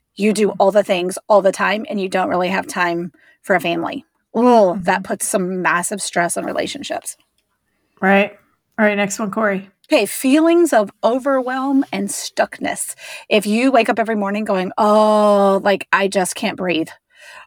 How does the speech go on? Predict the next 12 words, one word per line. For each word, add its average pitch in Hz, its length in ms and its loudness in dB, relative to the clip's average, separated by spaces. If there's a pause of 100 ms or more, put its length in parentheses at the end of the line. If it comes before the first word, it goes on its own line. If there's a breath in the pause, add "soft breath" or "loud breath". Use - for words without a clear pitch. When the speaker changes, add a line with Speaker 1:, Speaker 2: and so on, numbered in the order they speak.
(140)
Speaker 1:
or 208 480 2
if 202 400 0 (140)
you 208 480 -2 (320)
are 226 100 0
like, 190 160 -2
"I - 180 0
can't - 380 -6
see 202 560 -2 (580)
an 233 120 2
end 202 260 2
in 190 160 0
sight," - 560 -4